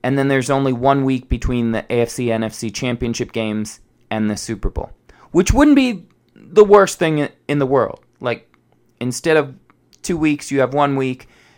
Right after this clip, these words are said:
You know, it is what it is. But that's the only other sce-,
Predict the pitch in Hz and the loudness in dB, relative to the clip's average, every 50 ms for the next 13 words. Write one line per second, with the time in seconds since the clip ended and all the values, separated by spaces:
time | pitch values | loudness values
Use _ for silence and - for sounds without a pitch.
0 | _ _ _ _ _ _ _ _ _ _ _ _ _ _ _ _ _ _ 131 127 | _ _ _ _ _ _ _ _ _ _ _ _ _ _ _ _ _ _ -6 -4
1 | 120 113 117 117 127 131 127 127 123 123 117 113 110 120 120 113 104 104 - _ | -2 -2 0 0 0 -2 -2 -2 -2 -2 0 0 0 0 0 0 0 -2 -6 _
2 | _ _ _ - 226 190 131 110 - - _ _ _ _ _ _ _ _ _ _ | _ _ _ 4 6 6 6 4 0 -4 _ _ _ _ _ _ _ _ _ _
3 | _ _ _ _ _ _ _ _ _ _ _ _ _ _ _ _ _ - 131 131 | _ _ _ _ _ _ _ _ _ _ _ _ _ _ _ _ _ -18 -6 0
4 | 151 175 185 208 214 - - 220 220 220 220 214 220 226 226 214 214 202 - - | 2 4 4 4 2 0 -2 0 0 2 2 2 2 2 2 2 0 0 -2 -6
5 | - - - | -10 -10 -14